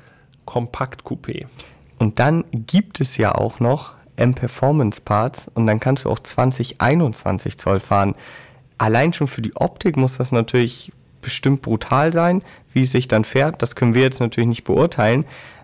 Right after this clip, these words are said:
Speaker 2: Was mich allerdings wirklich überrascht hat, sind die Dimensionen dieser Räder. Hinterachse, ich fange extra mal mit der Hinterachse an, zwei fünfundachtzig dreißig Z R zwanzig,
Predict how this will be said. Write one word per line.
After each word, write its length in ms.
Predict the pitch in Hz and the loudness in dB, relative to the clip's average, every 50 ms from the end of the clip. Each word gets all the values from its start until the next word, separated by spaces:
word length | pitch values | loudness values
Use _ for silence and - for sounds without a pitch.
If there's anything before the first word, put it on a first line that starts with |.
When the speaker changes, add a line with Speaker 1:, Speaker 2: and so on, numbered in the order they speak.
| _ - | _ -2
Speaker 2:
Was 200 | - 131 151 - | -2 -2 0 0
mich 200 | - 151 143 - | 0 -2 0 0
allerdings 540 | - 117 120 127 123 123 120 - - - - _ _ _ _ _ _ - - _ - - | 0 2 2 2 2 0 0 -4 -14 -20 -20 _ _ _ _ _ _ -20 -20 _ -16 -6
wirklich 560 | - 117 113 139 185 262 - - 269 202 - 175 | -4 0 4 4 4 4 2 0 -2 -2 0 0
überrascht 420 | 151 135 123 135 175 180 - - | 2 2 2 2 0 -2 0 0
hat, 220 | 139 139 - - - - - - | 0 0 0 -2 -10 -20 -20 -12
sind 220 | - - 131 131 123 | -2 2 2 2 4
die 100 | 127 123 | 2 0
Dimensionen 1040 | - 123 120 117 113 110 107 104 107 104 110 143 180 208 175 113 95 101 104 107 104 - - _ _ _ _ - - - - - | 2 2 4 4 4 4 2 2 0 0 2 4 4 4 4 4 2 0 -2 -4 -6 -10 -20 _ _ _ _ -20 -20 -20 -8 -2
dieser 300 | 113 107 95 101 98 92 | -2 0 2 2 2 2
Räder. 440 | 98 101 98 98 95 95 95 98 - - _ _ _ - - - - - - - - _ _ - - - - _ _ - | 2 2 4 4 4 2 2 0 -4 -10 _ _ _ -20 -20 -20 -20 -20 -20 -20 -20 _ _ -20 -20 -20 -20 _ _ 0
Hinterachse, 680 | - 190 226 - - 143 - 87 107 - - - 175 214 | 2 4 4 4 2 0 0 0 -2 -4 -4 -2 -2 -2
ich 160 | 240 - - | -2 -4 -2
fange 220 | - - 127 - | 0 0 0 2
extra 300 | - 175 - - - 165 | 0 -4 -4 -2 -2 0
mal 120 | 151 147 135 | 2 4 4
mit 180 | 135 135 127 | 2 2 2
der 80 | - 120 | 2 4
Hinterachse 540 | 127 175 226 - - - 104 - - - - | 4 4 4 2 2 -2 -2 -2 -2 0 0
an, 200 | 120 147 165 - | 2 2 0 -2
zwei 220 | - - 123 123 | 0 0 0 0
fünfundachtzig 840 | 127 - - 190 214 208 175 160 147 151 156 - - - 156 - - | 0 2 0 2 2 2 2 2 2 0 -2 -4 -4 -6 -6 -4 -2
dreißig 680 | - 117 117 117 123 139 160 - - 165 180 196 - - - - - - - _ _ | -2 0 2 2 2 2 0 -2 -2 -4 -4 -4 -6 -12 -20 -20 -20 -20 -20 _ _
Z 240 | - - 147 139 - | -4 -2 0 2 2
R 120 | - 131 | 2 0
zwanzig, 720 | 127 - - - 123 131 151 - - 190 233 277 - - | 0 -2 -2 0 2 2 2 0 2 0 0 0 -2 -8